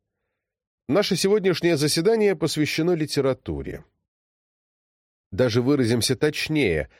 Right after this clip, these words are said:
шедеврам мировой лирики. Я рискну определиться еще конкретнее. Мы должны обсудить сегодня тему любви, изображение любви в самых известных, классических произведениях мировой литературы.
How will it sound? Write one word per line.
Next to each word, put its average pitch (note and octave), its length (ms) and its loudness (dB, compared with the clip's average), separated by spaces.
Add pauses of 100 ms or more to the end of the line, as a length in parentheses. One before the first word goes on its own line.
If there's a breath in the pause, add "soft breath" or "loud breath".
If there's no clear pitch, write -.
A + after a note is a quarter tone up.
(200 soft breath)
шедеврам D#3+ 880 0
мировой A2 500 2
лирики. F2 640 -6 (680)
Я A2 200 2
рискну A#2 340 0
определиться A2+ 760 0
еще G#2 460 0
конкретнее. C3 680 0
Мы A#2 140 2
должны B2 380 0
обсудить A#2 520 -2
сегодня A#2+ 600 0
тему C3 360 0
любви, A2 580 -2 (560)
изображение A#2+ 800 2
любви G#2+ 480 -2
в - 80 -6
самых B2+ 540 0 (520)
известных, G2+ 840 -2 (520)
классических C3+ 880 -2
произведениях B2+ 840 0
мировой G2 440 0
литературы. E2+ 760 -4